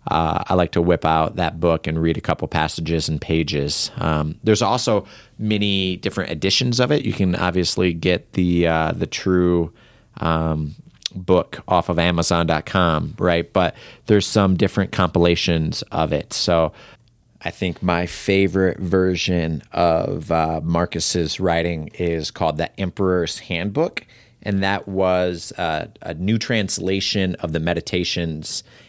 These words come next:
and it was wrote by Scott Hicks and David Hicks, and for some reason, I, it's just a nice little concise version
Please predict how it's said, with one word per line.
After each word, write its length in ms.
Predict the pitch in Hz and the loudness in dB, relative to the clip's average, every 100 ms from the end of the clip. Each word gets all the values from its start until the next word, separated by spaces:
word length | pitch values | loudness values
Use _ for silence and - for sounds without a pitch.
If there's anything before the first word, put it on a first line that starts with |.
| _ | _
and 140 | - 113 | -2 2
it 20 | |
was 160 | 107 | 4
wrote 220 | 117 151 131 | 4 4 4
by 300 | 113 104 101 | 2 4 2
Scott 460 | - - 104 95 | 0 0 0 0
Hicks 440 | - 110 107 - 95 | -2 0 0 -2 -2
and 160 | 85 | 0
David 300 | 92 104 135 | 2 2 2
Hicks, 440 | 156 - - - - - - _ _ - | 0 -2 -4 -6 -8 -16 -20 _ _ -4
and 360 | 110 110 107 | 0 2 2
for 120 | - | 0
some 200 | 127 151 | -2 0
reason, 280 | 147 143 143 | 0 0 -2
I, 120 | 127 | -2
it's 200 | 127 113 | -2 -4
just 220 | - 117 120 | -8 -4 -2
a 60 | |
nice 280 | 110 110 - | 0 0 -2
little 220 | 113 107 | 0 0
concise 840 | 101 - 92 - - 101 98 - - | 0 -4 -6 -4 0 2 2 -2 -6
version 760 | 90 92 95 92 - 90 82 | -2 2 4 2 0 -2 -4